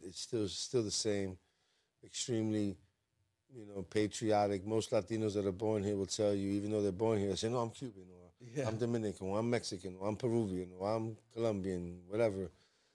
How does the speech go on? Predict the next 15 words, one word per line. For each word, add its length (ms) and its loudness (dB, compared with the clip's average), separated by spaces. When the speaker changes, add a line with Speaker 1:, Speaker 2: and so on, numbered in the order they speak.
Speaker 1:
So, 440 2
um, 280 0
yeah, 140 2
that's 240 4
a 60 8
whole 220 8
different 400 4
aspect, 420 2
too, 160 0
that 80 4
we 100 4
were 80 2
discussing, 580 0
cultural 480 2
brands. 560 -2